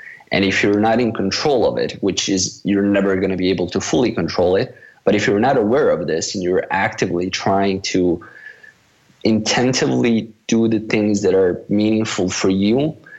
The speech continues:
not, uh, according to playing kind of according to everybody's rules, you're gonna lose yourself.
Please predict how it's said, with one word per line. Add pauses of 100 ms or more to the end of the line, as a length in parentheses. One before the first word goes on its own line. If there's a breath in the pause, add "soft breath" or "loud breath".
(120)
not, (140)
uh,
according
to
playing (100)
kind
of
according
to
everybody's
rules,
you're
gonna
lose
yourself.